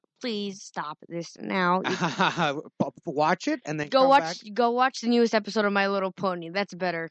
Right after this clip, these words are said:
Speaker 2: And then come back because we're gonna keep talking about it. But
Speaker 1: Sure.
Speaker 2: before we're, before, we still have a couple, another, what, another minute or two, that way we can, uh, I have a couple more questions to you about the movie. Okay.
Speaker 1: Okay.
Speaker 2: So, so wh-, which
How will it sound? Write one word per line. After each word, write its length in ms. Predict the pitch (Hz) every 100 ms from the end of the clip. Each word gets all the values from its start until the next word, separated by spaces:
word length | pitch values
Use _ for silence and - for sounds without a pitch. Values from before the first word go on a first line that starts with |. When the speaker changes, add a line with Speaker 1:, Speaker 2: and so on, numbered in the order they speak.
| -
Speaker 2:
And 200 | 151 151
then 200 | 170 175
come 240 | - 165
back 280 | 143 139 117 -
because 260 | - - 127
we're 100 | 135
gonna 220 | 156 151
keep 200 | - -
talking 340 | 143 135 135
about 320 | 123 120 117
it. 80 | 113 _
But 200 | 135 120
Speaker 1:
Sure. 280 | - 185 170 _ -
Speaker 2:
before 500 | 135 - 185 202 202
we're, 200 | 175 151
before, 720 | - - - 202 180 127 123 143
we 120 | 143
still 280 | - 147 143
have 260 | 143 131 127
a 80 |
couple, 360 | - 139 - 127
another, 460 | 131 127 131 127 123
what, 200 | 113 107 _ _ _ _ _ 156
another 220 | 165 185
minute 320 | 170 143 143
or 80 | 151
two, 300 | - 202 247
that 120 | 151
way 120 | 127
we 80 | 131
can, 220 | - 131
uh, 100 | 127
I 200 | 123 123
have 140 | 143 139
a 40 |
couple 240 | - 180
more 120 | 170 156
questions 420 | 254 294 190 -
to 60 | 131
you 100 | 127
about 280 | 120 117
the 80 | -
movie. 380 | 117 110 104 92 _ -
Okay. 340 | 151 - 151 170 _ -
Speaker 1:
Okay. 360 | 190 - 180
Speaker 2:
So, 260 | 170 185 170
so 180 | 196 156
wh-, 180 | 139
which 240 | 165 202